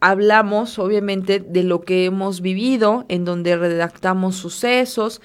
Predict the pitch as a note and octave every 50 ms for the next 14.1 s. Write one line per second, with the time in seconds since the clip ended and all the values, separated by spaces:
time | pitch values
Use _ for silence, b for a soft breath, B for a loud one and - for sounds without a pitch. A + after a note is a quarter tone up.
0 | B B B B - G#3+ A#3 A#3 A#3+ A#3+ B3 C4 B3+ A#3+ - C#4+ C#4+ C#4+ C#4+ C#4+
1 | - - C#4+ C4+ - A#3 A#3 - - G#3 G#3 G#3+ A3 A3+ A#3 A3+ A3+ - A#3+ A3+
2 | A#3 A#3 - G3 F#3+ F#3+ G3+ F#3+ F#3+ - - G#3+ G3 F#3 - - G3 F#3+ G3 A3
3 | A#3+ C#4 C#4+ E4 D#4+ E4+ E4+ E4 D#4 D4+ C4+ A3 G#3 G3 F#3 F3+ F3+ F3+ F#3 G3
4 | A3 G#3+ - F3 E3 E3 F3+ F3+ F3 F3 F3 F#3+ F#3+ F#3+ F#3 F#3+ G3 G3 F#3+ F#3+
5 | B3 B3+ C4+ C4+ B3 G#3 F#3 F#3+ B B B B B B A#3 A#3 C#4 C#4 D4 D4
6 | D4+ G#3+ G3+ F#3+ F#3 F#3 - F#3 F#3+ G#3 G#3 - - F#3+ F#3+ F#3 F3+ F3 F#3 F#3
7 | F3+ F3+ F#3 F3+ - - - F3+ F#3 F#3 G3 F#3+ F#3+ F#3 - C4 C#4 B3 G#3+ B
8 | B B B B B - - A3+ A3 A3+ A3 A3+ - A#3+ B3 B3 B3+ B3+ B3+ -
9 | A#3 A3+ A#3 A#3+ A3+ A3 G3 F#3 F#3 G3 G3 G3 G3 G3 F#3+ G3 G3 F#3+ F#3 F#3
10 | F#3+ F#3 F#3 F#3 F#3 F#3+ F#3+ F3 F3+ F3 E3+ E3+ F3 F#3 G3+ A#3+ B3 B3 - A3
11 | F#3 - G3 G#3 A3+ A#3+ A3 - G3 F#3 F#3+ - G#3+ G3+ G#3+ A3+ A3 A3 G#3 G3+
12 | G3+ G3 G3 - F#3 F#3 F#3 - F3+ F#3 F3+ F#3+ F#3 F#3 F#3 - - F3 F3 E3
13 | E3 E3 F3 E3+ E3+ E3 F3 E3+ - - E3 E3 F#3 G#3+ B3 C4 B3+ A#3+ A#3+ G#3
14 | G#3+ G#3+